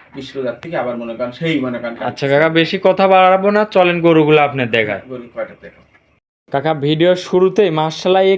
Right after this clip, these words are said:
Speaker 2: কি নিয়ে আসলেন এ আজকে?
Speaker 1: আজকে দর্শক ভাইয়ের জন্য খালি শুধু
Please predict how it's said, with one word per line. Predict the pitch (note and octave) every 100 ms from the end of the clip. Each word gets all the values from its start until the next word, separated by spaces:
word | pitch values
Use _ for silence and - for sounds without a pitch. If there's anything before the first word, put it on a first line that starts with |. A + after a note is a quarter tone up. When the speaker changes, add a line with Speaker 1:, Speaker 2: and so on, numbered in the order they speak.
| F#3+ -
Speaker 2:
কি | A3 G#3+
নিয়ে | G3+
আসলেন | G3 F3+ - F3+ E3
এ | E3 D#3+
আজকে? | D#3 D3 - D#3+ E3 - _ _ _ - - -
Speaker 1:
আজকে | - D#3 D#3+ - G3
দর্শক | F3+ E3+ -
ভাইয়ের | G#3 G3 G#3+ A3
জন্য | G3+ G#3+ A3
খালি | - G3
শুধু | G3+ - F3+ G3 B3 C4